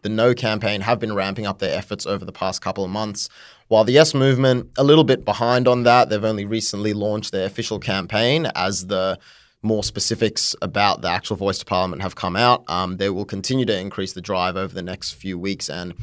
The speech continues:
all the way up until the referendum in October. Uh, the most prominent voices in the No campaign, as we've spoken before, people like One Nation's Pauline Hanson, Coalition Senator Jacinta Price, they've been increasingly vocal in the media about their views, but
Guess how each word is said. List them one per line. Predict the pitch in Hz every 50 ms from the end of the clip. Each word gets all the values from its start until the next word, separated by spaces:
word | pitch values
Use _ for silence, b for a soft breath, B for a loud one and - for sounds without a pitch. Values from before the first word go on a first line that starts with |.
| B B B B _
all | - 98
the | 98
way | 92 95 90
up | 73 69 - -
until | 87 90 87 - - 104 95 90 92 92 85 b b b b b -
the | 92
referendum | 98 95 92 - 104 98 95 98 98 98 95
in | 82 92 95
October. | 90 - - - 104 123 135 - - - - b b b b b b b b b _
Uh, | - 80 92 95
the | 87 101
most | 117 127 127 135
prominent | - - 135 131 131 127 113 87
voices | 107 110 110 104 - 101 95
in | 95
the | 95 98
No | 101 117 120 120
campaign, | - 127 113 110 107 120 117 117 113 113 113 110 110 104 - - _ -
as | 73 95 92
we've | 95 92
spoken | - - 101 98 92 92 90
before, | 90 - - 110 110 101
people | - 104 98 101
like | 90 87 87 -
One | 98 98 95
Nation's | 92 92 95 - - 98 92
Pauline | - - 104 101 90 85 87
Hanson, | 98 104 113 113 110 - - 117 110 107
Coalition | 101 - 98 95 95 98 98 - - 98 95
Senator | - - 92 92 92 90
Jacinta | 85 - - - 98 92 95
Price, | 92 - 110 110 110 110 107 - - B B B B B B B B _
they've | 131 135 120
been | - -
increasingly | 120 120 120 131 131 127 - 127 117 110 107
vocal | 90 107 110 107 - 117 104
in | 101
the | 98 95
media | 98 107 123 127 123 110
about | 104 98 101 98 87
their | 92 98 98
views, | 95 95 98 101 110 123 123
but | - 98 95 90 B